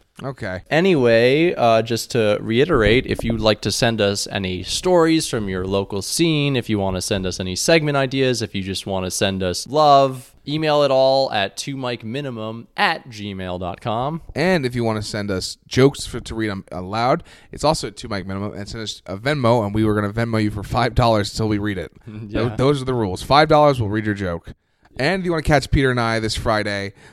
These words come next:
Speaker 1: at Lucy's Laugh Lounge, the Empire Stage Stand-Up Showdown, there's still tickets available.
Speaker 2: Yep.
Speaker 1: Come watch us decide which one of us is funnier.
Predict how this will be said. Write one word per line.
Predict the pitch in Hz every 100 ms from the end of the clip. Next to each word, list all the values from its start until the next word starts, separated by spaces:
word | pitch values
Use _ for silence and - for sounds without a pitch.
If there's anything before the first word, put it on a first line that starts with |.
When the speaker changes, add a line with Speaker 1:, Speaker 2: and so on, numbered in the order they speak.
| _
Speaker 1:
at | - 98
Lucy's | 123 127 113
Laugh | 107 101
Lounge, | 104 95 92
the | 104
Empire | 104 95
Stage | - 90 -
Stand-Up | 113 98 90
Showdown, | - 101 95 90
there's | 90
still | - 123
tickets | 113 98 98
available. | 98 90 95 92 92 - - -
Speaker 2:
Yep. | 104
Speaker 1:
Come | 120 113
watch | 104 -
us | 104
decide | - 113 101
which | 98
one | 107
of | 95
us | 98 95
is | -
funnier. | 101 90 85 85